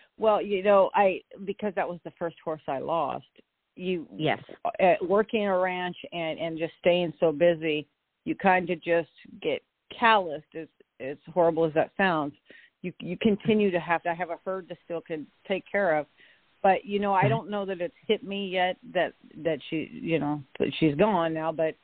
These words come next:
Speaker 1: it's, it's a very, you, you learn to be a little callous,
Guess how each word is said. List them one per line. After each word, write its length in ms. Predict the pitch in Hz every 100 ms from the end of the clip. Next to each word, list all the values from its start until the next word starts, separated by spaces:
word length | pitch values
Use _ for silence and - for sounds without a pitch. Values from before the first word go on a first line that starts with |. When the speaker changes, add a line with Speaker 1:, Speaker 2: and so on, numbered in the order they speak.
| _ _ _ _ _ _ _ -
Speaker 1:
it's, 280 | 208 196 - -
it's 140 | 208 202
a 100 | 196
very, 640 | 170 196 208 202 196 180 165 -
you, 160 | 196 165
you 120 | 202
learn 260 | 208 226 220
to 100 | -
be 80 | 208
a 60 | 190
little 160 | 180 -
callous, 360 | 180 139 120